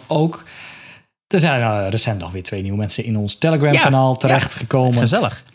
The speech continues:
Speaker 1: Ehm,
Speaker 2: Shout-out to Sander en, ehm,
Speaker 1: Nou val je door de mand.
Speaker 2: Ja, Sander. Jij
Speaker 1: Nee,
Speaker 2: zei
Speaker 1: niet
Speaker 2: twee.
Speaker 1: Sander. Patrick.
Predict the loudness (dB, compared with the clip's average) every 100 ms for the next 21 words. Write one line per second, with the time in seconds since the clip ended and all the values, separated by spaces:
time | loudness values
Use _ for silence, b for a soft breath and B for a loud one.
0 | B -2 0 2 0 2 4 4 4 4
1 | 4 4 2 2 2 0 2 2 2 2
2 | 2 2 2 2 2 0 0 0 0 -2
3 | -2 -4 -4 -6 -10 _ _ _ _ _
4 | _ _ _ _ _ _ _ _ _ _
5 | _ _ _ _ -2 0 2 2 2 2
6 | 2 0 -2 -2 0 0 -2 -2 -6 -8
7 | _ _ _ _ _ _ -2 0 0 0
8 | 0 0 -4 -8 -4 -2 0 -4 -8